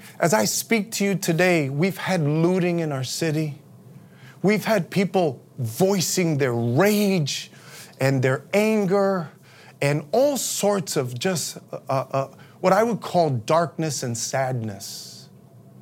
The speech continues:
But what are we gonna do? I'll tell you what the church has to do. We need a revival of kindness. And so I wanna pray,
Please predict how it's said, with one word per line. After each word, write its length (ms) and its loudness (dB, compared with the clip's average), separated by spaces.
But 120 4
what 160 4
are 40 2
we 100 2
gonna 260 2
do? 440 0
I'll 140 2
tell 160 0
you 80 0
what 140 -2
the 100 -2
church 340 -2
has 220 -6
to 100 -6
do. 220 -10
We 140 2
need 200 2
a 60 0
revival 560 0
of 140 -10
kindness. 960 -10
And 120 -6
so 100 2
I 60 6
wanna 240 2
pray, 440 0